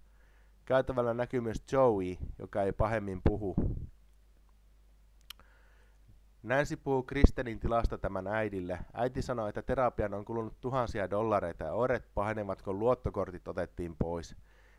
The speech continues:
Nancy menee katsomaan Kristenin huoneen tavaroita. Nancy pysähtyy ja jää miettimään, miksi Kristenillä on pöydällä itse tehty mallinnus Nancyn vanhasta kotitalosta. Samaan aikaan Neil käyttää ja lukee tietokoneelta lääketietokantaa halutessaan katsoa hypnoosin lääkkeen tiedot.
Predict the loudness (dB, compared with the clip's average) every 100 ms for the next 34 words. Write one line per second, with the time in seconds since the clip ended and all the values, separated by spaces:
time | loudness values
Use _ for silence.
0 | -8 0 0 2 0 0 0 0 -2 -4
1 | -4 0 -2 -2 -4 -4 -2 0 2 0
2 | 0 2 2 0 -2 0 -2 -2 -6 0
3 | 2 2 -2 -4 -2 0 -2 -2 -4 -6
4 | -8 -6 -4 -6 -6 -8 -2 -2 -2 -6
5 | -2 -2 -2 0 0 0 -2 -4 -4 -6
6 | -6 -2 -4 -2 0 0 0 -6 -8 -10
7 | -16 -20 -20 -20 -20 0 2 2 -2 -2
8 | 0 0 0 -4 -4 -2 -2 -2 -2 -4
9 | -10 -12 -12 -12 -20 -20 -20 -2 2 4
10 | 4 0 2 0 0 -2 -2 0 2 2
11 | 0 0 0 0 0 -2 0 -4 -4 -6
12 | -6 -2 -2 -2 -6 -6 -4 -6 -6 -4
13 | -4 -4 -2 -4 -4 -4 -4 -2 -4 -4
14 | -6 -8 -6 -6 -4 -4 -4 -8 -8 -6
15 | -6 -6 -4